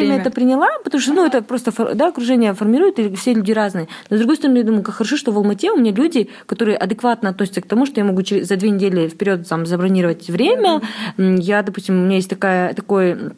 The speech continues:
Speaker 1: подход. Я, когда разговариваю, допустим, планирую с Жанарой, с Даниэлем, со своими друзьями очередной плед, я сразу пишу, а, акшн-айтемы и сразу расставляю дедлайны,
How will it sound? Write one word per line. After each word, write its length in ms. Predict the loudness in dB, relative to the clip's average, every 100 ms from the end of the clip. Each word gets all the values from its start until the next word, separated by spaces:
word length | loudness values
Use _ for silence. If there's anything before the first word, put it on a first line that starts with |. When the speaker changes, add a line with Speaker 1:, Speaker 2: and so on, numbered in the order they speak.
| _ _ _ -14 -6
Speaker 1:
подход. 320 | -4 0 -2 -4 -12 -2
Я, 240 | 0 0
когда 280 | -4 -2 -2
разговариваю, 520 | 0 0 0 0 -2
допустим, 280 | -2 -2 -2
планирую 320 | 0 2 2
с 20 | 0
Жанарой, 300 | 0 0 -2
с 20 |
Даниэлем, 320 | -2 0 0
со 60 | -2
своими 240 | -2 -2
друзьями 440 | 0 0 0 0 -2 -8 -10
очередной 380 | -4 -2 -2 -2
плед, 260 | -2 -4 -4 -12 -20 -16 -4
я 80 | -4
сразу 360 | 0 0 0 -4
пишу, 480 | -6 -2 0 2 0
а, 240 | -2 -2
акшн-айтемы 640 | -2 0 0 0 2 2 0 -4 -18 -16 -10 -6
и 60 |
сразу 280 | -2 0 0
расставляю 580 | -4 -4 0 2 2 0
дедлайны, 580 | 0 0 0 0 0